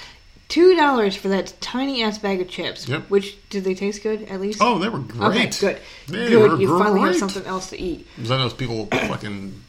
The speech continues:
Speaker 1: I know. I don't understand
Speaker 2: I,
Speaker 1: that.
Speaker 2: I've never heard that at
Speaker 1: I've,
Speaker 2: all. I've
Speaker 1: I,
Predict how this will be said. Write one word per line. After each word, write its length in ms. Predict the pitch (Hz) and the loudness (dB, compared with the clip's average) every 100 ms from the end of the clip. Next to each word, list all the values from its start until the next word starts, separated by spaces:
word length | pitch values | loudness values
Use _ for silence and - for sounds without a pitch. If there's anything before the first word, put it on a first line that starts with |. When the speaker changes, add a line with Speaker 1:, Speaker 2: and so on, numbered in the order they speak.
| - - | -12 -6
Speaker 1:
I 80 | 330 | -2
know. 220 | 392 240 | -2 -2
I 80 | 202 | 0
don't 180 | 233 | 0
understand 420 | 226 214 202 226 214 | 0 -6 -4 -2 4
Speaker 2:
I, 160 | 123 117 | 4 4
Speaker 1:
that. 60 | 117 | 2
Speaker 2:
I've 220 | 113 101 | 0 0
never 240 | 107 98 | -2 -4
heard 240 | 90 92 90 | -6 -8 -10
that 220 | 90 90 | -10 -2
at 80 | 220 | 2
Speaker 1:
I've, 100 | 240 | 2
Speaker 2:
all. 160 | 95 98 | 0 -2
I've 140 | |
Speaker 1:
I, 20 | 110 | 0